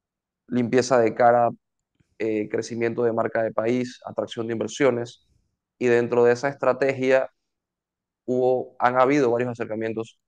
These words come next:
con Mercosur, y ya se anunció que muy posiblemente para diciembre de este año,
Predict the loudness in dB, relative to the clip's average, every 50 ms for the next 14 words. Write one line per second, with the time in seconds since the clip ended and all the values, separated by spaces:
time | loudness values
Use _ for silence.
0 | _ _ _ _ _ _ _ _ _ _ _ _ 4 6 6 6 4 0 -2 0
1 | 0 0 2 0 -2 -2 0 0 0 0 0 -4 _ _ _ _ _ _ _ _
2 | _ _ _ _ _ _ _ -6 -4 -4 -4 -4 2 2 2 2 2 0 0 0
3 | 0 0 -2 -4 -4 -6 -10 -12 -14 -6 0 2 4 4 4 2 -4 -14 _ _
4 | _ _ _ -6 -4 -2 -2 -2 -2 -4 -6 -6 -4 -4 -4 -2 -2 -4 -4 -2
5 | -4 -2 -2 -2 0 0 -2 -2 -2 -4 -4 -6 -4 -2 -4 -2 -2 -2 -4 -4
6 | -8 -10 -12 -12 -12 -14 -8 -4 -2 -2 0 0 0 0 0 -2 -4 -6 -6 -2
7 | 0 0 0 0 -4 -8 -10 -12